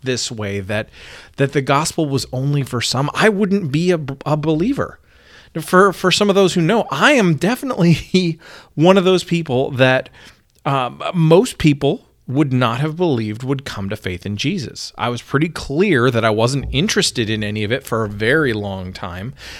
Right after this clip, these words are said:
but God worked through both my apathy and also my h-, hostility to ultimately save me, in part through reading a Bible that I was only reading to make fun of a friend of mine who was a Christian.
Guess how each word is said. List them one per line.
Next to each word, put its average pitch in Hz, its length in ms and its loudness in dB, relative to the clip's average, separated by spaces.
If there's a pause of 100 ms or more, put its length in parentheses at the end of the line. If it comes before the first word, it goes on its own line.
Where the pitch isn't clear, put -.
(160)
but 147 220 4
God 175 260 2
worked 156 300 -2
through 135 540 -2
both 123 340 2
my 110 260 0
apathy 127 640 -4
and 151 260 0
also 156 300 0
my 135 140 -2
h-, - 340 -8
hostility 120 840 0 (380)
to 190 340 0
ultimately 175 640 0
save 170 440 0
me, 90 260 -8 (360)
in 165 240 0
part - 520 -6
through 180 260 0
reading 190 340 0
a 175 40 2
Bible 127 440 -2
that 143 180 0
I 127 120 2
was 123 220 0
only 190 380 4
reading 139 380 0
to - 100 -2
make 135 260 0
fun 131 280 0
of 123 240 0
a 151 80 4
friend 135 340 2
of 113 160 2
mine 92 360 -4
who 113 100 -4
was 110 240 -2
a 123 60 0
Christian. 107 500 -4